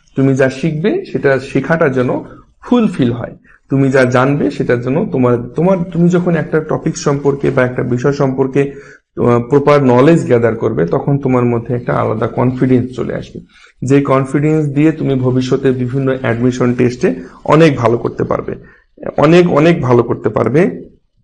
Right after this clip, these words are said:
যেমন আমি আমার কথা যদি বলি, আমার, আহ, আমি আমার রেজাল্টের কথা তোমাদেরকে বলবো না, কারণ আমার রেজাল্ট সব থেকে খারাপ। আর একটা বিষয় বলি, সেটি হচ্ছে যে, উম, আমি দুই হাজার এক সালে এসএসসি পাস করি। উম,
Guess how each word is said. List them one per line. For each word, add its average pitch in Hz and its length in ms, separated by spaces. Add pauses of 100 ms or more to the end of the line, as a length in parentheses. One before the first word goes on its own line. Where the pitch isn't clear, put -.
(500)
যেমন 165 400
আমি 143 220
আমার 135 300
কথা 151 260
যদি 123 220
বলি, 110 500 (320)
আমার, 147 400
আহ, 120 720 (100)
আমি 160 220
আমার 160 220
রেজাল্টের 139 380
কথা 131 200
তোমাদেরকে 117 400
বলবো 113 320
না, 85 120 (120)
কারণ 131 280
আমার 123 220
রেজাল্ট 127 220
সব 110 200
থেকে 117 180
খারাপ। 120 440 (200)
আর 135 100
একটা 135 180
বিষয় 139 260
বলি, 139 260
সেটি 135 240
হচ্ছে 135 420 (340)
যে, 117 380
উম, 110 240 (100)
আমি 131 220
দুই 127 160
হাজার 127 280
এক 143 160
সালে 131 260
এসএসসি 123 380
পাস 120 260
করি। 180 340 (460)
উম, 107 760